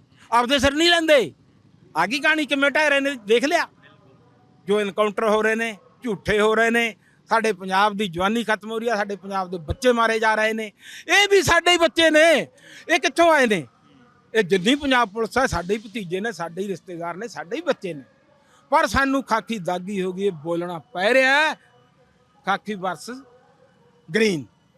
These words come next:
ਇਹ ਚੱਲ ਪਿਆ ਤੇ ਚੱਲੂਗਾ। ਹੁਣ ਇਸ ਨੇ ਸ਼ੇਰ ਦੀ ਪੂੰਛ ਨੂੰ ਹੱਥ ਲਾ ਲਿਆ। ਆ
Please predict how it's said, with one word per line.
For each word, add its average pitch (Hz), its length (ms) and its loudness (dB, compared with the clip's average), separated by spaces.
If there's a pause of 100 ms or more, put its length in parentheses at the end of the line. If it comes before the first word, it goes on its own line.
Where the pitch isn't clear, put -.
(680)
ਇਹ 156 100 -8 (140)
ਚੱਲ 165 220 -8
ਪਿਆ 202 220 -4
ਤੇ 175 160 -14 (100)
ਚੱਲੂਗਾ। 180 420 -2
ਹੁਣ 175 200 -4
ਇਸ 180 200 -8
ਨੇ 262 380 0 (580)
ਸ਼ੇਰ 226 320 4
ਦੀ 214 140 -2
ਪੂੰਛ 202 320 -6
ਨੂੰ 208 260 0
ਹੱਥ - 160 -4
ਲਾ 185 200 0
ਲਿਆ। 156 260 -6 (140)
ਆ 165 140 2